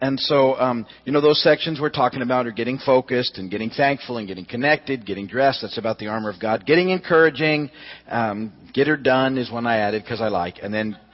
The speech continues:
"Get her done" with a question mark, which is an end of the day review. So we're digging into these things. Each of these sections has scriptures that we're gonna look at. And, and right now we're talking about the importance of getting focused. And we're using Hebrews ten nineteen through twenty-five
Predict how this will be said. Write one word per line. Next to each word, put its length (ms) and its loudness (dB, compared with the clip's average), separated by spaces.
"Get 140 4
her 80 2
done" 260 4
with 120 -2
a 80 -4
question 400 0
mark, 260 -2
which 160 -10
is 140 -6
an 100 -2
end 160 0
of 140 -2
the 60 -14
day 180 2
review. 340 -6
So 140 -4
we're 80 0
digging 340 6
into 220 4
these 240 0
things. 340 0
Each 220 -4
of 80 -2
these 400 -4
sections 400 2
has 220 2
scriptures 500 -2
that 100 -2
we're 80 0
gonna 160 0
look 240 2
at. 160 -6
And, 240 2
and 240 -2
right 260 8
now 200 4
we're 80 2
talking 360 2
about 280 4
the 80 -2
importance 420 0
of 100 -10
getting 220 -2
focused. 560 -2
And 140 -6
we're 60 0
using 420 0
Hebrews 500 -2
ten 280 0
nineteen 520 -2
through 120 -6
twenty-five 840 0